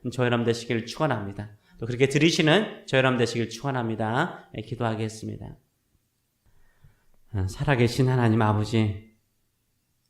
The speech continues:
대세상들과 사기관들, 장로들, 어, 예수님께서 성전을 정화하고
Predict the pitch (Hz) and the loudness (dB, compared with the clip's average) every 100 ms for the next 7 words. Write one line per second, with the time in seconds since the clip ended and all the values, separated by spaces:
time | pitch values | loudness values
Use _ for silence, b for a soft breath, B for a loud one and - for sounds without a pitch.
0 | _ _ _ _ _ _ _ _ _ _ | _ _ _ _ _ _ _ _ _ _
1 | - 127 110 131 127 123 135 127 127 123 | -16 -12 4 6 6 6 8 8 6 8
2 | 120 123 160 - - _ _ _ _ - | 6 6 2 -6 -16 _ _ _ _ -4
3 | - 170 160 151 139 135 123 - - 131 | 4 6 8 6 6 6 4 2 -4 2
4 | 139 131 127 113 101 - - _ _ _ | 2 4 4 2 0 -6 -10 _ _ _
5 | _ _ _ _ _ _ _ _ _ _ | _ _ _ _ _ _ _ _ _ _
6 | _ _ - 104 113 123 139 139 143 147 | _ _ -10 -2 2 4 4 6 6 8
7 | - 170 156 151 143 143 135 135 135 135 | 10 10 8 8 8 8 8 10 10 8
8 | 131 127 123 160 - - - | 8 6 8 6 2 -8 -10